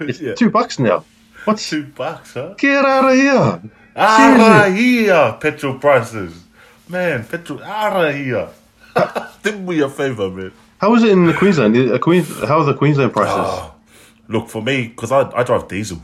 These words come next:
Speaker 2: but, yeah, my wife says the same thing. Her car's, uh, unleaded.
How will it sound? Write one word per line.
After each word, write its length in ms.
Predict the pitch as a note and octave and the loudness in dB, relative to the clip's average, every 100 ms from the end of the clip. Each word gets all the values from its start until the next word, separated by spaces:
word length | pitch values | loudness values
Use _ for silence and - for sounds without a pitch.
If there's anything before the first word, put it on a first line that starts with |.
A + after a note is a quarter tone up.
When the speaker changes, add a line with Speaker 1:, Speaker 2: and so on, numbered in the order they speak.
| - | -14
Speaker 2:
but, 280 | F2 F2 E2 | -10 -10 -10
yeah, 140 | F2+ | -14
my 120 | D#2+ D#2+ | -12 -8
wife 200 | F#2+ G#2+ | -8 -8
says 160 | F#2 D#2 | -12 -10
the 80 | |
same 240 | D#2 E2+ D#2 | -6 -6 -6
thing. 280 | - D#2 D2 | -6 -8 -10
Her 160 | - D#2+ | -10 -8
car's, 260 | D2 D#2 D2+ | -4 -4 -4
uh, 200 | D#2 C#2+ | -10 -8
unleaded. 460 | E2+ D2+ D#2 D#2 | -8 -6 -6 -8